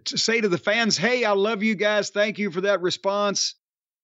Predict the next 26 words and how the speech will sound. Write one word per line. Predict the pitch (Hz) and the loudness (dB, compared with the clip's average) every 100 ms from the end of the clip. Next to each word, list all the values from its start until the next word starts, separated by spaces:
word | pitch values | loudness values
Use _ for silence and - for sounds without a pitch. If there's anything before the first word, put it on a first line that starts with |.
| _ _ _ | _ _ _
You | 156 208 | -2 0
know, | 214 202 | 0 0
sends | - 220 208 | 0 0 0
his | 190 156 | 0 0
love. | 180 220 214 | 0 0 0
He | 196 | 0
was | 196 131 | 0 -2
blowed | 180 208 202 | -2 0 0
up | 190 180 | 0 0
already | 151 151 175 170 139 143 _ _ _ _ - | 0 0 0 0 -2 -4 _ _ _ _ -6
because | 160 196 - | -2 0 0
he'd | 180 135 | -2 0
been | 180 147 127 _ - | 0 0 -4 _ -2
so | - 170 | 2 2
hyper. | 123 160 214 - 143 175 185 _ _ _ _ _ _ _ _ _ _ _ - | 2 0 0 0 0 0 -6 _ _ _ _ _ _ _ _ _ _ _ -2
And | 254 247 | 0 2
then, | 254 285 277 226 - | 2 2 2 -2 -4
uh, | 160 139 - - - _ _ _ _ _ _ - | -8 -8 -4 -4 -4 _ _ _ _ _ _ -4
Snoop | - 202 311 320 | -2 0 0 0
here, | 220 269 | 0 0
he | 214 240 | 0 0
didn't | 339 339 | 0 0
exactly | 233 139 226 254 254 202 147 | -2 0 -2 -2 -2 -4 -2
set | - 233 247 | -2 -2 -2
this | 214 185 - | -2 -4 -2
up | 196 202 - | 0 -2 -4